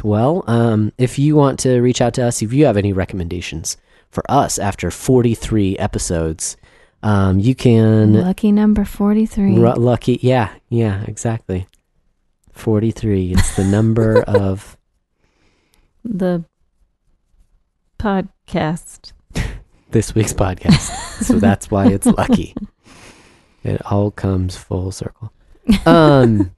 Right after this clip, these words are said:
Speaker 1: <laughs> yeah, no, you can reach out to us. We're on Twitter. Our handle is so underscore talk to me. Um, or you can email us at so talk to me podcast at gmail dot com.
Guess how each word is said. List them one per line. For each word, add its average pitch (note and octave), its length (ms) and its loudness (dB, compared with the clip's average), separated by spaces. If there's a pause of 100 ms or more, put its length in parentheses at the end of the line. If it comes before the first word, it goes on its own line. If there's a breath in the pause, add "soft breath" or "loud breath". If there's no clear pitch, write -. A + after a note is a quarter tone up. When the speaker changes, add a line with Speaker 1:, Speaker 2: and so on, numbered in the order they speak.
(160)
Speaker 1:
<laughs> - 220 -16
yeah, D#3 200 6
no, D3+ 120 8
you C#3 180 6
can C#3+ 140 2
reach C3 160 2
out A2 140 0
to A2 80 0
us. G2 160 -2
We're G#2+ 100 2
on G2+ 140 0
Twitter. D#3 640 2
Our G#2+ 260 2
handle G2+ 380 0
is F#2 460 -2
so A2+ 600 2
underscore A2 440 -2
talk F#2+ 200 -4
to - 80 -8
me. F3+ 120 -2 (680 loud breath)
Um, A#2 200 4
or A#2+ 100 4
you A2+ 100 2
can B2+ 140 2
email G#2+ 260 2
us F#2+ 180 -2
at G2+ 200 -6
so G2+ 160 -4
talk F2 200 -4
to - 80 -6
me F#2 60 -6
podcast E2+ 460 -8
at G#1 80 -12
gmail - 420 -8
dot - 360 -14
com. E2 840 -4